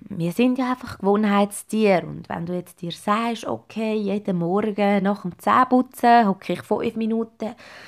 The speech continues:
schnell dort an und gehe in mich." Und dann kannst du die fünf Minuten natürlich, ähm,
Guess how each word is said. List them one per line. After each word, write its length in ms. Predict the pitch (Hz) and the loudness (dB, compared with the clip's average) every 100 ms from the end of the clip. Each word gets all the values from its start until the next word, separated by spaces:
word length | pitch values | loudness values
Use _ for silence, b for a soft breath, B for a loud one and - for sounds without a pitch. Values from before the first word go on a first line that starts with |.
| B B | B B
schnell 280 | - 170 | -4 -4
dort 280 | 170 170 - | -4 -6 0
an 460 | 285 320 320 302 277 | 2 4 4 2 0
und 100 | 226 | 0
gehe 220 | 196 185 | 0 0
in 160 | 170 208 | -2 0
mich." 260 | 214 190 - | 0 -2 -6
Und 140 | 175 | -12
dann 100 | 240 | -10
kannst 260 | 302 311 - | -6 -8 -4
du 40 | |
die 120 | 254 | -4
fünf 320 | 240 233 233 | 0 2 2
Minuten 420 | 233 220 262 - 240 | 0 0 -2 -4 -8
natürlich, 480 | 233 247 247 - - _ _ _ - | -6 -6 -6 -8 -14 _ _ _ -2
ähm, 420 | 226 226 220 226 | 0 0 -2 -8